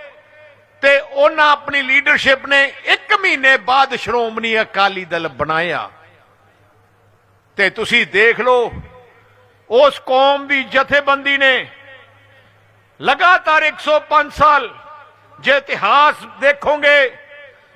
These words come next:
ਜ਼ੁਲਮ ਦੇ ਖਿਲਾਫ ਲੜਾਈ ਲੜਦੀ ਰਹੀ। ਜੇ ਖਾਲਸਾ ਪੰਥ ਨੂੰ ਕੋਈ ਔਕੜ ਆਉਂਦੀ ਸੀ, ਸਭ ਤੋਂ ਅੱਗੇ ਉਹ ਲੱਗਦੀ ਸੀ।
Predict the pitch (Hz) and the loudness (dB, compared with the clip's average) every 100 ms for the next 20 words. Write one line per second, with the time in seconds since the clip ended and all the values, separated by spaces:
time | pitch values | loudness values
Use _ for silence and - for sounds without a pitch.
0 | - 131 160 285 359 359 330 320 - 294 | -20 -8 2 2 2 -2 0 0 2 2
1 | 311 302 277 285 294 294 277 277 277 285 | 4 4 0 0 2 2 0 0 0 0
2 | 285 269 277 277 254 165 - - _ _ | 0 2 2 2 -4 -10 -18 -20 _ _
3 | _ - _ - 294 311 240 320 302 320 | _ -20 _ 0 0 2 0 0 2 0
4 | 320 302 311 320 320 311 302 311 311 311 | 0 0 -2 -2 -4 2 4 4 2 2
5 | 311 302 311 330 320 330 - 320 - 320 | 2 2 0 -2 -2 -4 -2 -2 2 2
6 | 311 311 302 320 339 311 311 311 269 311 | 2 2 4 4 2 0 -2 -6 -4 -2
7 | 311 | -2